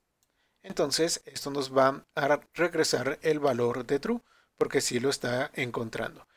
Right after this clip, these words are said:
Entonces este efecto que tenemos acá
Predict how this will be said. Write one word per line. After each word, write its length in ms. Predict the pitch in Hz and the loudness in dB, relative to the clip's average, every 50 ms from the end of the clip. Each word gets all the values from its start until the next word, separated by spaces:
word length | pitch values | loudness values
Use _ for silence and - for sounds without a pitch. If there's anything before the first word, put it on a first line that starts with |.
| _ _ _ _ _ | _ _ _ _ _
Entonces 460 | - - 131 127 - 156 - - - _ | -14 -10 -6 -6 -4 -4 -4 -6 -4 _
este 540 | - 190 196 - - - 190 190 180 - 165 | 0 2 2 2 0 0 0 0 0 0 -2
efecto 440 | 151 - - 185 175 _ - 139 - | -2 0 -2 -4 -4 _ -4 -4 -4
que 100 | - - | -6 -8
tenemos 400 | - 131 123 139 143 160 151 - | -6 -6 -4 -4 -4 -4 -2 -4
acá 360 | 175 - - 143 147 156 | -2 0 0 0 0 -2